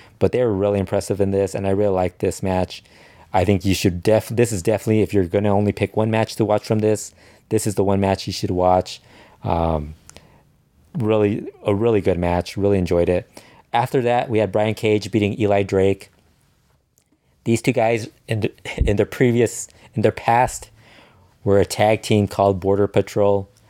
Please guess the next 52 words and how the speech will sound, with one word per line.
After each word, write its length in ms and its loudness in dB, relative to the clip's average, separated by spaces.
and 220 0
they 120 2
would 160 0
work, 360 0
you 100 2
know, 140 4
in, 200 0
um, 280 -2
here 240 -2
in 60 -2
California, 640 0
and, 260 0
um, 320 -6
also 600 0
I 80 -6
think 160 2
they 140 4
traveled 420 0
a 60 0
few 160 -6
times 260 -2
in 80 -2
Mexico 320 -2
as 80 0
Border 300 0
Patrol. 480 0
But 100 -2
this 160 0
match 180 2
wasn't 200 0
that 160 2
great. 340 0
Um, 340 -6
I 100 -2
thought 200 0
this 160 0
was 120 -2
more 220 4
of 140 0
a, 320 2
this 120 0
kind 180 0
of 60 -4
felt 160 0
like 140 0
a, 220 0
a 80 -6
nineteen 400 0
eighties 360 -2
type 220 -2
of 80 -2
match, 400 -6